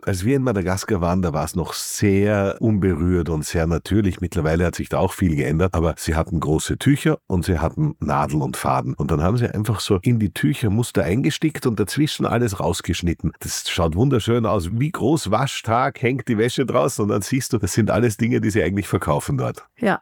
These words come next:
Speaker 2: das ist schön. Ich hab mir auch eine gekauft in grün mit weißen Stickereien. Die ist wunderschön. Da sind auch Lemuren eingestickt. Da muss man einfach was kaufen, weil das so hübsch ist.
Speaker 1: Ich hab heute noch zu Hause die Tischdecken und die Untersetzer aus Madagaskar und ich hab, äh,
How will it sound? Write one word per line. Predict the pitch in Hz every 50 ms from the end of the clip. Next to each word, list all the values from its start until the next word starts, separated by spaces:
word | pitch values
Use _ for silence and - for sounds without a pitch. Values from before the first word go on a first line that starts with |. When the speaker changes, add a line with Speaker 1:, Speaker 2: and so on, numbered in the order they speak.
| _ -
Speaker 2:
das | 185 185 190
ist | 208 196 -
schön. | - 226 214 196
Ich | 175 -
hab | 214 -
mir | 208 185
auch | 185 185
eine | - 170 175 165
gekauft | 165 170 - - 175 160 160 - -
in | 175 170
grün | 165 175 160 170 175 175 170
mit | 165 156 156 -
weißen | 160 160 160 - - -
Stickereien. | - - 160 - - 175 147 - 160 160 170 170
Die | 180
ist | 185 - -
wunderschön. | - 202 175 185 180 - - 180 165 156 160 170 _ -
Da | 196 170
sind | 180 190 -
auch | - 185 185
Lemuren | 185 185 185 180 185 214 226 196 190 170
eingestickt. | - - 156 160 160 170 160 - - - 170 143 - - - - - _ _ -
Da | 165 156
muss | 160 165 202 - - -
man | 185 165 147
einfach | 131 143 143 - 151 143 -
was | - 139 - -
kaufen, | - - - 165 - - 170 -
weil | - 165
das | 175 170 - -
so | 208 214
hübsch | 208 214 - - -
ist. | - 156 - - - _ _ _ _
Speaker 1:
Ich | - - 87 98
hab | 87 -
heute | - 82 80 - 85
noch | 78 80 76 -
zu | - - 76 67
Hause | 71 69 73 69 76 82 76 69
die | 73 73 -
Tischdecken | - - 123 110 - - - 90 87 - - - 90 85
und | 73 69 60 -
die | 69 69 67
Untersetzer | - 135 120 - 110 95 - - 101 92 95 - - 92 85
aus | 82 85 80 82
Madagaskar | 82 80 82 80 76 80 80 82 - - 87 82 80 80 76 69
und | 67 67
ich | 69 - - -
hab, | 76 65 - -
äh, | - 76 73